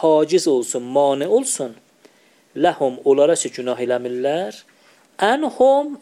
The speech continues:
nisbət bir günahkarlara. Yəni, elə həmin ki, deyirlər, Allah bizə ağalıq eləyib, lütf eləyib, bu günah hələ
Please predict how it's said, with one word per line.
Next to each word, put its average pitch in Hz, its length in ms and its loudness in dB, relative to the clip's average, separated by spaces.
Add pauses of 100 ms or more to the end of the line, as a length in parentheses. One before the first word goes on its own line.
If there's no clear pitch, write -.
nisbət 170 420 -4
bir 180 80 -2
günahkarlara. 120 760 -4 (1080)
Yəni, 151 300 -2
elə 170 160 0
həmin 170 300 -6
ki, 127 240 -8
deyirlər, 127 400 -2
Allah 127 320 -2
bizə 135 200 -8
ağalıq 135 520 -2
eləyib, 117 320 -8
lütf 277 260 -6
eləyib, 135 300 -6
bu 156 80 -8
günah 185 400 -6
hələ 165 160 0